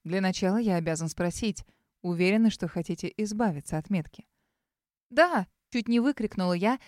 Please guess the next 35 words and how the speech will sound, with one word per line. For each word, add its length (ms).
и 60
Эсфер 440
тут 220
же 80
помрачнел, 640
хоть 260
и 40
попытался 560
это 160
скрыть 360
за 120
маской 340
безупречной 600
вежливости. 600
«Что 260
ж, 180
тогда 240
еще 380
несколько 500
важных 400
уточняющих 680
вопросов. 460
Вы 140
можете 400
счесть 400
их 120
слишком 400
личными, 520
но 240
это 180
действительно 540
важно 340
для 120
моей 220
работы, 500